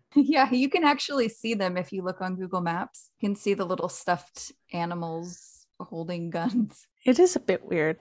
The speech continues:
Speaker 2: So I love the way that Rowling describes this as tasteful beige blandness, 'cause it's not a very good advertisement for the Ventry.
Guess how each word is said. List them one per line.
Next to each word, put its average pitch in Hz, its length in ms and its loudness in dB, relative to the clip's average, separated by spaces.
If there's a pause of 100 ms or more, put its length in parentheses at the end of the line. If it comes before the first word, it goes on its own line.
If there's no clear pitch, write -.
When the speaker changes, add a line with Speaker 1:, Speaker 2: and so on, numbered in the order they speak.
Speaker 2:
So - 180 6
I 277 60 12
love 294 180 10
the 392 140 10
way 359 120 10
that 240 140 6
Rowling 185 320 6
describes 180 540 2
this 175 280 2
as 180 300 0
tasteful - 480 0
beige 175 320 0
blandness, 127 640 -4
'cause 240 180 4
it's 233 80 0
not 370 180 8
a 453 60 10
very 381 140 8
good 277 160 4
advertisement 190 640 2
for - 80 -4
the 180 100 -4
Ventry. 196 680 0